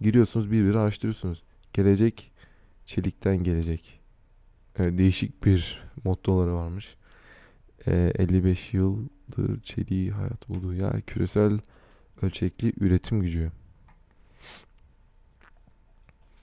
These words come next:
Sürdürülebilirlik. Tabii ki de unutmayın bunlar, eee, demir döküm sanayi fa-, farklı bir şey. Eğer bu sektöre hakimseniz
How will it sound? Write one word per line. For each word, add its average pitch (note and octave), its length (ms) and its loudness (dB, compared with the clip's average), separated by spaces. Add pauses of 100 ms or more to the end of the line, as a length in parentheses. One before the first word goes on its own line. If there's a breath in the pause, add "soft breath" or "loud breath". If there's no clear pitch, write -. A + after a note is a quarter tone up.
(420)
Sürdürülebilirlik. F#2 1120 -8 (1900)
Tabii A2 220 -2
ki - 140 -6
de B2 60 2 (160)
unutmayın F#2 500 -2
bunlar, G2+ 320 0 (960 soft breath)
eee, - 60 -6 (1700)
demir F#2+ 320 2
döküm F2+ 260 -2
sanayi E2+ 300 -2 (160)
fa-, F2 160 0
farklı F2+ 380 -4
bir F2+ 60 -10
şey. F2 220 -6
Eğer G#2+ 260 4 (180)
bu G#2+ 160 0
sektöre G#2 460 4
hakimseniz A2 720 0